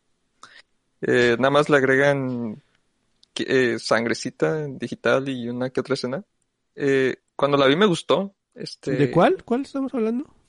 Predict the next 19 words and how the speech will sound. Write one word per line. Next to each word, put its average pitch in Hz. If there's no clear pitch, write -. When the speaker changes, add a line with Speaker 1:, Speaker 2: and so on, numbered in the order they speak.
Speaker 1:
Wolverine. 135
Speaker 2:
Ah, 127
ok. 131
Speaker 1:
Wolverine. 135
Speaker 2:
Entonces, 170
¿no 196
es 214
broma 214
en 190
que 165
sigues 190
tu 190
sendero 185
de, 147
del 139
saber 151
de 202
los 160
X-Men? 226